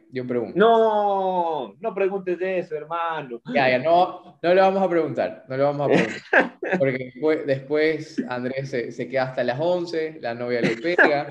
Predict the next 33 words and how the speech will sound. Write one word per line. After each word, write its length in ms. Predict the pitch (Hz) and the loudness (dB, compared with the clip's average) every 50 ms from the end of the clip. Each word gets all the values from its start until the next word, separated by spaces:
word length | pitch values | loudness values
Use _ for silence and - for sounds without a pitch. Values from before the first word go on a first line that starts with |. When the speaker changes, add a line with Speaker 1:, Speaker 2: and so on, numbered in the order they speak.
| - - - 233 - _ _ _ - 208 - - | -2 -2 -2 -2 -2 _ _ _ -8 -8 -6 -6
Speaker 1:
así 300 | - 123 127 - 135 127 | -10 -10 -10 -8 -12 -6
que, 380 | 135 135 127 127 339 311 - - _ _ _ _ _ _ - - 277 - | -4 0 4 4 4 4 2 -2 _ _ _ _ _ _ -8 -6 0 2
pero 260 | 202 202 208 208 208 | 4 4 4 4 6
lleven, 260 | 226 233 240 254 247 233 | 6 6 6 6 4 2
llévense 300 | 240 247 254 247 247 233 | 2 4 4 4 2 2
esa 200 | 240 247 226 226 | 2 2 -2 0
pregunta 580 | 202 202 208 208 202 196 190 185 185 - - | 0 0 0 0 0 0 0 0 0 -2 -2
para 220 | - 151 147 139 135 | 0 2 4 4 4
la 140 | 131 123 | 4 2
casa. 360 | 123 117 92 90 - - - _ _ _ _ _ - - - - - _ _ _ | 0 -2 -4 -4 -8 -16 -20 _ _ _ _ _ -20 -20 -20 -20 -20 _ _ _
<laughs> 60 | - | -12
Ya. 180 | 143 135 - - - - 143 180 185 185 - - _ _ - - 254 - - - 196 - - 185 185 _ - | -8 -4 -4 -4 -4 -2 -2 -2 -2 -2 -6 -16 _ _ -6 -2 -2 -2 -2 -4 -10 -8 -8 -8 -8 _ -2
Diego 540 | - 302 311 208 208 190 160 143 139 143 147 | 0 4 4 6 4 4 2 2 2 2 6
Speaker 2:
Yo, 220 | 160 190 247 277 | 6 8 8 8
Speaker 1:
dice 240 | 285 285 156 127 - - - _ - | 8 6 4 -2 -6 -8 -12 _ -4
Speaker 2:
yo 160 | 156 202 220 | -2 -2 0
te 100 | - 240 | 2 2
la 120 | 233 220 208 | 2 2 2
respondo 440 | 196 180 185 - 196 202 202 202 185 | 2 -4 -8 -8 -10 -8 -8 -6 -6
súper 280 | 190 185 - - 147 | -6 -6 -6 -8 -6
fácil 260 | - 165 170 180 185 185 | -4 -4 -4 -4 -6 -8
para 220 | 160 151 139 131 | -6 -8 -8 -8
que 100 | - 123 | -8 -8
veas 180 | 120 139 151 151 | -8 -8 -8 -8
que 80 | - 143 | -10 -14
no 60 | 147 | -12
me 80 | 147 | -8
va 100 | 143 143 | -6 -6
hasta 140 | 143 147 143 | -6 -6 -6
las 160 | 131 123 120 | -8 -8 -8
once, 380 | 135 135 156 151 165 156 - _ _ | -10 -12 -12 -10 -10 -10 -10 _ _
no 200 | 120 123 123 123 | -8 -8 -8 -8
sé. 260 | - - 98 90 | -8 -10 -12 -12